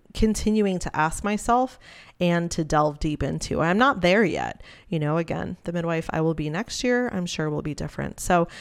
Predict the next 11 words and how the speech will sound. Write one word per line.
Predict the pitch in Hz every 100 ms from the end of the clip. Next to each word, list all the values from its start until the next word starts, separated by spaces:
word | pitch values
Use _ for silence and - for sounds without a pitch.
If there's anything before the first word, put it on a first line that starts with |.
| - -
that | 240
question | - 240 262 - 175
being, | 165 156 151 165
what | 165 180 175
if? | - 190 - - - _ - -
What | 190 196
if | 233 233
I | 226
didn't | 170 185 180 180 -
see | - - 180 175 170 170
birth | 156 165 160 147 165 - -